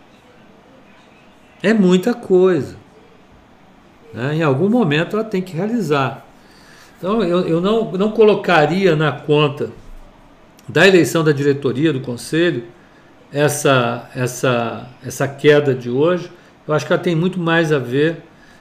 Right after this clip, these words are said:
com realização, com exercício de opções, muito menos isso, tá? É, é, é muito preocupante, eu não,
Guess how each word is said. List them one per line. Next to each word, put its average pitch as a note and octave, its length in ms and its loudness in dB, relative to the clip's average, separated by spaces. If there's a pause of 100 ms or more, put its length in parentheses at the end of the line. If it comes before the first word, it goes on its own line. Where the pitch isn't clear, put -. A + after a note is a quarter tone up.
(120)
com D3+ 120 -8
realização, D3 840 -2
com D3 160 -6
exercício C3+ 500 -4
de C#3 120 -2
opções, D3 800 -6 (420)
muito G#3+ 440 0
menos F3+ 760 -4 (840)
isso, - 280 -10 (1000)
tá? F3+ 400 2 (560)
É, C3 840 -2 (540)
é, F3 200 4
é F3 80 2
muito D#3 320 -2
preocupante, F3+ 640 0
eu G#3+ 80 -6
não, C4 180 -8